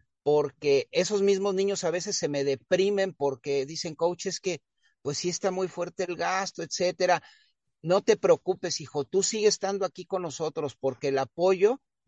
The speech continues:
lo vas a tener y volvemos a la misma palabra, a lo mejor, eh, eh, tu, tu, tu frase es excelente. Nunca te rindas, o sea, no te rindas, vamos a darle para adelante, vamos a pegarle juntos, porque de eso se trata también el fútbol americano,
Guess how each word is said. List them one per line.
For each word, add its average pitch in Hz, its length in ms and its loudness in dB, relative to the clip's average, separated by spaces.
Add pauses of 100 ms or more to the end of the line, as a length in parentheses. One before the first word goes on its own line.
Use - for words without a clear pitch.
(160)
lo 143 200 2
vas 175 220 0
a 185 60 0
tener 165 560 -2
y 147 120 -4
volvemos 170 580 2
a 165 40 2
la 147 140 2
misma 165 380 -6
palabra, 143 540 2
a 127 40 -2
lo 123 100 -6
mejor, 135 400 -2 (320)
eh, 151 260 4
eh, 143 340 2
tu, 135 320 0
tu, 139 440 2
tu 131 260 0
frase 160 640 0
es 151 140 -4
excelente. 131 800 -6
Nunca 208 420 -2
te 180 160 -2
rindas, 180 600 0
o 135 80 -8
sea, 165 120 -6
no 185 160 -4
te 196 140 2
rindas, 180 480 0
vamos 185 320 -2
a 156 40 -4
darle 175 320 0
para 151 200 -2
adelante, 135 580 -2 (360)
vamos 185 320 0
a 190 60 2
pegarle 160 440 0
juntos, 160 480 -6
porque 131 360 -2
de 156 80 0
eso 185 180 -2
se 156 160 -2
trata 175 360 2
también 143 340 -6
el 135 100 -6
fútbol 151 320 -4
americano, 131 580 -6